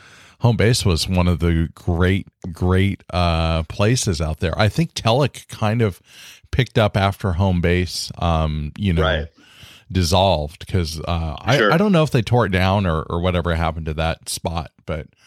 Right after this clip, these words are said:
Speaker 1: um,
Speaker 2: Right.
Speaker 1: yeah, some really great, uh, you know, underground spots,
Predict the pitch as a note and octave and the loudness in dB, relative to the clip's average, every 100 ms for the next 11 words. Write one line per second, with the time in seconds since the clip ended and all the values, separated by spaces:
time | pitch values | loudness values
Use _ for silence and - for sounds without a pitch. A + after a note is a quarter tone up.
0 | - - _ - F#2 E2 E2 E2 G2+ F2+ | -20 -20 _ -4 0 0 0 -2 0 0
1 | F2 - B2 C3+ C#3+ A#2 A#2 A#2 A#2 _ | 0 0 2 4 2 2 2 2 0 _
2 | - G2+ F#2 F#2 A2 G#2 F2 E2 - C3 | -4 0 2 2 0 0 0 0 -2 0
3 | B2 A2 G#2 G2 - - G2 F#2+ F#2+ - | 0 0 0 0 -4 -2 2 2 0 -4
4 | - | -8